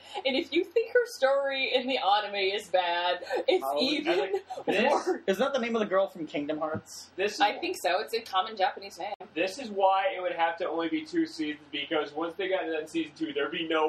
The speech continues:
Speaker 3: way in hell they'd get another season out of it.
Speaker 1: Well, no, but, like, it's also,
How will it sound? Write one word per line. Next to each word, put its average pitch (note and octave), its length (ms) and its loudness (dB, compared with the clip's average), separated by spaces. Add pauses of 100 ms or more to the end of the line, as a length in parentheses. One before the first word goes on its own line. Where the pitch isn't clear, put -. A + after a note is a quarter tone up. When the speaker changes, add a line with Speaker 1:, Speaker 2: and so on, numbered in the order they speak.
Speaker 3:
way C#3+ 120 2 (120)
in C3 160 -8
hell D3 400 2
they'd C3 220 -6
get C3+ 180 0
another B2 300 -6
season B2 460 -6
out A2 200 0
of G#2 120 -2
it. G#2 180 -4 (220)
Speaker 1:
Well, F#4+ 160 6
no, B4 160 -2
but, B3 120 0
like, C4+ 160 0
it's E4 160 -4
also, C#4 380 0